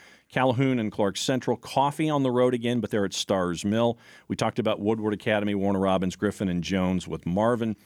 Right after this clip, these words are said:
In, uh, Quad A, some of the highlights, Caro's at Benedictine. Hapeville Charter and Jefferson, low left. That one's gonna be a good one. What's, what's on your mind?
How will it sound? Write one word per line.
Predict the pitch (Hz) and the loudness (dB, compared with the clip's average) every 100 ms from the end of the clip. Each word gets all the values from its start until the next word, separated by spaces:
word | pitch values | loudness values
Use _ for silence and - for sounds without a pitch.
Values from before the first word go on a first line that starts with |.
| - - - | -20 -20 -4
In, | 110 107 104 98 | 0 2 2 0
uh, | 87 82 | -4 -2
Quad | 127 120 117 | 0 2 2
A, | 110 | 0
some | - 113 | 0 0
of | |
the | 101 | 2
highlights, | 107 107 104 | 2 2 0
Caro's | - 127 120 110 104 | -2 0 2 2 0
at | - | -2
Benedictine. | 101 92 87 117 - 117 104 - - - - | 0 0 0 -2 -2 -2 -2 -8 -20 -16 -4
Hapeville | 170 - 139 117 | -4 0 -2 -2
Charter | - 120 120 127 | 0 2 2 2
and | 98 | -2
Jefferson, | 80 110 127 147 - 147 | 0 0 0 -2 -2 -2
low | 113 90 82 | 0 0 0
left. | 82 117 - | 2 0 0
That | 90 - | -2 0
one's | 110 | -2
gonna | 123 110 | 0 0
be | 110 | 0
a | 110 | -2
good | 101 117 | 0 -2
one. | 127 | 0
What's, | 107 101 - | -2 -2 -2
what's | 107 | 0
on | 110 | 0
your | 92 | 2
mind? | 90 80 | 0 -4